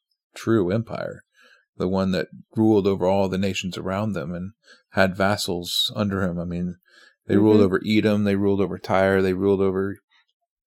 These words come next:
Speaker 1: uh, most of the, the Middle East. And then Assyria came in and,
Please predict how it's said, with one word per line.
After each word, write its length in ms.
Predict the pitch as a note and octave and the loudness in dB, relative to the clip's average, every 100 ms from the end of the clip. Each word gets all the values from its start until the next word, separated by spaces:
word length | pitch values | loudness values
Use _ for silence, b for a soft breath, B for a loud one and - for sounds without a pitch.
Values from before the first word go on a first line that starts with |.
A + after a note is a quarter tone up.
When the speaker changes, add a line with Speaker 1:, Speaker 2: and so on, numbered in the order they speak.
| _ _ - | _ _ -6
Speaker 1:
uh, 260 | G#2 F#2+ D#2 | -2 -2 -2
most 500 | F#2+ - A#2 A#2 - | -4 4 6 6 4
of 100 | G2 | -2
the, 280 | F#2 F2+ F2+ | 0 -2 -4
the 80 | - | -6
Middle 280 | G2 F2+ E2 | -4 -4 -4
East. 320 | G2+ - - - | -6 -6 -10 -8
And 160 | G2 | -4
then 120 | G2 G2 | 0 0
Assyria 480 | - G#2+ G#2+ G2 F#2 | -2 0 2 2 0
came 260 | - F2+ | -2 -4
in 140 | F2+ F2+ | -4 -6
and, 240 | F2+ F2+ | -6 -8